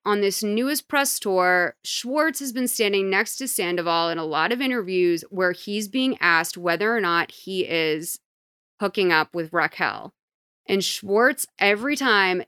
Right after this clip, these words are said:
takes this on the chin. I wanna play this one interview clip between them where Sandoval's looking at him with this sort of, like, sly smile on his face.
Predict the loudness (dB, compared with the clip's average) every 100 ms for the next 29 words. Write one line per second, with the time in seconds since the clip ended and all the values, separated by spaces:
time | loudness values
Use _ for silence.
0 | -6 0 0 0 -6 -2 -4 -2 0 2
1 | 2 0 0 0 -2 -4 -4 -2 -2 -4
2 | -2 2 2 2 0 0 -2 -4 -8 -6
3 | -2 -2 -2 -4 -4 -2 -2 0 -2 -2
4 | -4 -4 -2 -2 -4 -6 -6 -4 -2 -2
5 | -2 -4 -4 -6 -6 -6 -2 2 4 2
6 | 0 -2 0 2 2 2 0 -2 -2 0
7 | 0 -2 -6